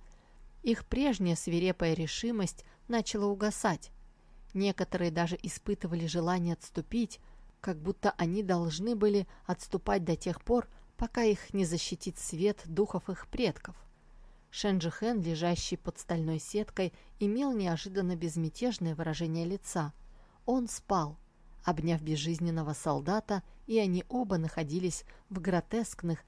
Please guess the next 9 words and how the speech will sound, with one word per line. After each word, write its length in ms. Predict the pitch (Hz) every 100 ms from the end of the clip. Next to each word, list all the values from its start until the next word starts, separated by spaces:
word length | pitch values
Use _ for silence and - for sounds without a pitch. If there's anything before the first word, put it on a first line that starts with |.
| -
пропитанных 640 | - 202 180 170 160 156 -
кровью 400 | 156 160 147 -
объятиях. 760 | 170 165 160 135 - - - - - - - - _ - - - - - -
Наконец 580 | 208 214 220 262 285 -
Лин 300 | 190 170 160
Лян 260 | 185 220
заговорил 480 | 208 180 165 170 190
первым. 460 | - 240 196 151 147 - - _ -
«Шеф, 320 | - 175